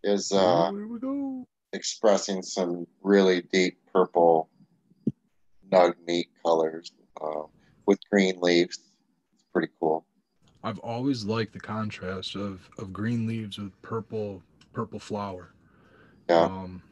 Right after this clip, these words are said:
Speaker 2: you know, like, yeah, you get a, you get an all purple bud, it's one thing, but the, that contrast when you have, like, a green leaf and then you peel back that leaf and there's just the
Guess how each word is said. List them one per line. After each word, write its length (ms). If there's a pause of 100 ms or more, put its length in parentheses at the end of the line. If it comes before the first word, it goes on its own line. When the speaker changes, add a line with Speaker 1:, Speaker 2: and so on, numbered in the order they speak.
(140)
Speaker 2:
you 120
know, 180 (1500)
like, 180
yeah, 200
you 120
get 120
a, 80
you 100
get 100
an 80
all 260
purple 300
bud, 360
it's 200
one 220
thing, 280
but 200
the, 220 (280)
that 160
contrast 600
when 80
you 60
have, 100
like, 160
a 40
green 360
leaf 260
and 80
then 80
you 100
peel 280
back 280
that 200
leaf 260
and 100
there's 180
just 240
the 80